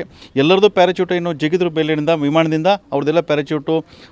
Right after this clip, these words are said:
ಓಪನ್ ಆಗಿತ್ತು, ಆದ್ರೆ ಇವ್ರದ್ದು ಮಾತ್ರ ಓಪನ್ ಆಗಿಲ್ಲ. ಹಾಗಾಗಿ ಒಂದು ದುರ್ಘಟನೆ ನಡೆದಿದೆ, ತುಂಬಾ ನೋವು ಕೂಡ ನಮಗಿದೆ. ಇದು ಅವ್ರು ಇಷ್ಟಪಟ್ಟದ ಕೆಲಸ ಆಗಿದೆ. ಮತ್ತೊಬ್ರು ಸಹೋದರಿ ಇದ್ದಾರೆ, ಮಾತಾಡ್ಸೋಣ. ನೀವು ಹೇಳ್ತಾ ಇದ್ರಿ, ಆ, ಮಂಜುನಾಥ್ ತುಂಬಾ ಧೈರ್ಯ ಇತ್ತು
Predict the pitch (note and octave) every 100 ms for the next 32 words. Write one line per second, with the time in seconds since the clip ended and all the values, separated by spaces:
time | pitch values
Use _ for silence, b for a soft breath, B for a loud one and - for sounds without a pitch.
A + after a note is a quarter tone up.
0 | - C#3 F3 D#3+ D3+ D3+ A3 E3 E3+ E3
1 | E3+ F#3 F3+ D3+ D#3+ D#3 E3+ D#3+ D#3+ D#3+
2 | D3 C3+ D3 D3+ D3 C#3 D3+ - F#3+ G3
3 | D#3 E3+ F#3+ F3 E3+ D#3+ D#3 D#3 E3 A3
4 | B B - C#3 D#3+ D#3 D#3 G3+ F3 D#3+
5 | D#3+ D3+ C#3+ C3+ B2+ B B D3+ G3+ G3+
6 | F3 F3 F#3 F3 D3+ D3 D3+ E3+ F3+ B
7 | B D#3 D3+ E3 F3+ E3 F3 F3 - -
8 | - - C3 C3+ D#3 D3 - - - C#3
9 | C#3 G#2+ G#2 A2+ B2+ C3 B2 F#2+ B2